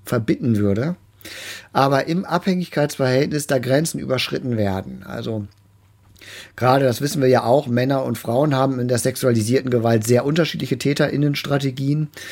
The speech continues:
und das, äh, gerade auch die weiblichen Täterstrategien wenden selten rohe Gewalt an, aber sie finden trotzdem ihre Wege. Und das berichten schon auch einige Jugendliche, dass sie dort sehr irritierende, nicht einzuordnende Erlebnisse erlebt haben.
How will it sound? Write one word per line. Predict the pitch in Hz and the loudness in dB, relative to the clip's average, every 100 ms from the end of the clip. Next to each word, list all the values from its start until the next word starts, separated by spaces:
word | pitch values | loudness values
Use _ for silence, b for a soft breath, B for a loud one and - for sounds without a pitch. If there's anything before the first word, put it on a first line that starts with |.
| B B B | B B B
und | 131 131 123 123 | -2 0 0 0
das, | 123 135 | 0 -2
äh, | 123 | -6
gerade | 113 120 123 131 | -2 0 0 0
auch | 113 107 | -4 -4
die | 113 | -2
weiblichen | 113 123 147 131 | 0 0 -2 -2
Täterstrategien | 135 131 120 127 123 117 123 123 | 0 0 0 -2 -2 -2 0 2
wenden | 113 131 139 | 4 2 2
selten | 113 120 139 135 | 2 4 2 0
rohe | 127 127 | 2 2
Gewalt | 120 127 135 104 | 2 2 0 0
an, | 95 98 | -4 -2
aber | 107 110 | -2 -2
sie | 110 | -2
finden | 123 123 | -4 -4
trotzdem | 127 123 113 | -4 -4 -2
ihre | 110 104 98 | -2 -2 -2
Wege. | 101 104 - 107 B B B B B | -2 -4 -6 -10 B B B B B
Und | - 123 117 - | 0 2 0 0
das | 147 | -2
berichten | - 151 160 - 147 | 0 -4 -4 -4 -4
schon | - 156 196 | 2 2 2
auch | - 175 160 | 0 0 0
einige | - 131 170 156 | -2 0 2 0
Jugendliche, | 131 135 - 139 143 | 0 -2 -2 -2 0
dass | 127 127 | 2 0
sie | 135 | 0
dort | 127 127 | 2 2
sehr | 127 127 | 2 0
irritierende, | 139 127 131 - 160 190 175 147 139 | 0 0 0 0 2 4 2 0 0
nicht | 147 151 | -2 -2
einzuordnende | 127 151 151 127 120 120 117 117 | -4 -4 -2 -2 -2 -2 -2 0
Erlebnisse | 110 113 120 120 - 117 | 0 0 0 -2 -2 -2
erlebt | 110 107 127 - | 0 2 2 2
haben. | 143 147 170 | 0 0 0